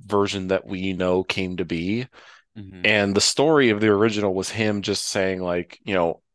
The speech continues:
Speaker 1: "I'm getting frustrated with, like, abiding to the sort of, uh, rules of the series. I'm focusing on making a game as fun as possible." And he just, like, wrote the
Speaker 2: Hmm.
Speaker 1: script in three weeks.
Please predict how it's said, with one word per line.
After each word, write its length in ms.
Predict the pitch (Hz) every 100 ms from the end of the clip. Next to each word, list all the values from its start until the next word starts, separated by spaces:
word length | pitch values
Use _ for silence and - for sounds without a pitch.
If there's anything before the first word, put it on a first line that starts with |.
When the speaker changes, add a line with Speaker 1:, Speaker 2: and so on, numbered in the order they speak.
| -
Speaker 1:
"I'm 120 | 101
getting 220 | 104 101
frustrated 800 | 95 110 95 - 104 98 95 92
with, 180 | 98 -
like, 220 | 92 87 -
abiding 640 | 107 90 92 95 98 98 92
to 320 | - 95 90
the 140 | 90
sort 320 | - 98 90
of, 200 | 90 87 87 _ _ _ _ _ _ _ _ _
uh, 240 | 92 90 85
rules 640 | 90 101 107 110 107 101
of 160 | 107 95
the 100 | 95
series. 680 | - 104 92 90 87 90 - _ - _ _ _ -
I'm 140 | 101
focusing 560 | - 107 110 104 104 98
on 160 | 92
making 340 | 95 95 104 98
a 40 | 92
game 260 | 92 92
as 120 | 90
fun 280 | - 101 92
as 120 | 87
possible." 800 | - - 90 87 92 85 82 80 -
And 180 | 98
he 160 | 90 107
just, 260 | 95 95 98
like, 220 | 92 -
wrote 320 | 95 98 98
the 60 | 101 -
Speaker 2:
Hmm. 120 | 110
Speaker 1:
script 220 | 98 -
in 100 | 95
three 300 | - 104 95
weeks. 640 | 90 85 104 - - -